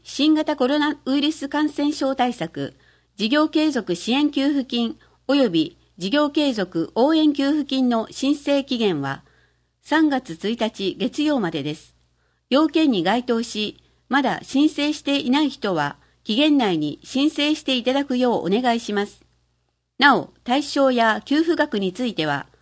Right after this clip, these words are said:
市広報六月号三ページ、九月号二ページ、または市ホームページをご覧ください。市ホームページのキューアールコードが掲載されています。申請方法、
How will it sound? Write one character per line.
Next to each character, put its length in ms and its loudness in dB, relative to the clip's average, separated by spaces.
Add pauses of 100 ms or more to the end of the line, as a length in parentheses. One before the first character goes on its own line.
(180)
市 400 -4
広 260 4
報 280 -4 (240)
六 220 -2
月 280 0
号 220 0
三 260 0
ペ 200 0
ー 60 -2
ジ、 280 -8 (320)
九 140 -6
月 280 0
号 360 -2
二 100 -2
ペ 220 2
ー 60 -2
ジ、 280 -12 (320)
ま 100 -2
た 140 0
は 180 -2 (300)
市 380 -4
ホ 200 2
ー 40 4
ム 140 4
ペ 180 0
ー 40 0
ジ 160 -2
を 140 -2
ご 100 -4
覧 180 0
く 100 -4
だ 120 -2
さ 200 -4
い。 120 -8 (800)
市 400 -4
ホ 200 4
ー 20 -
ム 140 0
ペ 160 4
ー 60 0
ジ 140 -6
の 160 -2
キ 200 -2
ュ 100 2
ー 80 4
ア 20 2
ー 60 0
ル 80 -4
コ 160 0
ー 60 0
ド 100 -2
が 220 -2
掲 180 -2
載 200 -2
さ 140 -4
れ 100 -4
て 140 -4
い 80 -2
ま 140 -2
す。 200 -20 (1000)
申 240 4
請 240 2
方 240 6
法、 320 -6